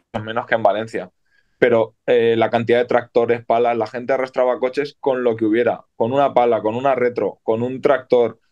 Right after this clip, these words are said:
con lo que fuera. Y en Valencia todo eso todavía no, no ha llegado. O sea que en Valencia la primera es que tienen que quitarse los coches, porque aquí en Valencia, o sea, por ejemplo, en Utiel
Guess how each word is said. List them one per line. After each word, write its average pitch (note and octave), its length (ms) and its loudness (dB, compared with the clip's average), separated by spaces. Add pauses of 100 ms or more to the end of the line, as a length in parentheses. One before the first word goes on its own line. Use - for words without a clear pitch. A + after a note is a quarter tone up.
(220)
con B2+ 160 -2
lo A#2 100 0
que A2+ 100 2
fuera. A#2+ 220 0
Y A2 80 -2
en A2 100 -8
Valencia A#2 520 -2
todo C3 280 0
eso E3 380 -8
todavía A#2+ 380 0
no, B2 320 -2
no B2 220 -2
ha A#2 40 0
llegado. A2+ 280 2
O B2+ 40 -4
sea A#2+ 140 -2
que A2 100 0
en G#2+ 120 -4
Valencia A#2 500 -2
la A#2 260 -4
primera A2+ 320 -2
es - 80 -8
que D#3 100 -6
tienen C#3 220 -6
que D3 120 -2
quitarse A#2+ 580 0
los A2 240 -2
coches, B2 340 -4
porque G#2+ 200 -2
aquí A2 280 -6 (400)
en A#2+ 140 -2
Valencia, B2 600 0
o - 40 -20 (560)
sea, - 180 0
por B2+ 100 2
ejemplo, A#2 240 -4
en A2+ 60 -6
Utiel C3 320 -4